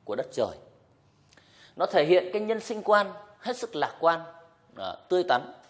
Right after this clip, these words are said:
của một người chiến sĩ cộng sản, lúc nào cũng hướng về phía ánh sáng, lúc nào cũng hướng về phía tươi tắn, lạc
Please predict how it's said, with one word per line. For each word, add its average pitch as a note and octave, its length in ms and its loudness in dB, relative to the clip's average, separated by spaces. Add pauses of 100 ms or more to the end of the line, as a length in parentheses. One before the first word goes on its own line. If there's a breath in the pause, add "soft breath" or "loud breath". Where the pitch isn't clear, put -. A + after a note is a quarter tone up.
(140)
của C#3+ 100 -2
một A#2 300 0 (240)
người B2 200 -4
chiến C#3+ 160 -10
sĩ C#3 200 -12
cộng - 180 -6
sản, A2+ 280 -6 (560 loud breath)
lúc A#3 200 4
nào E3 320 4 (320)
cũng E3 120 -8
hướng D3+ 340 -4
về A2+ 360 0
phía B2 100 -4
ánh C3 220 -6
sáng, B2+ 360 -4 (400 loud breath)
lúc F#3 200 -2
nào C#3+ 300 4 (320)
cũng E3+ 120 -8
hướng D3 240 0
về G#2 180 -2
phía A#2 80 -6
tươi B2 260 -8
tắn, G2 120 -4 (220)
lạc G2+ 180 -14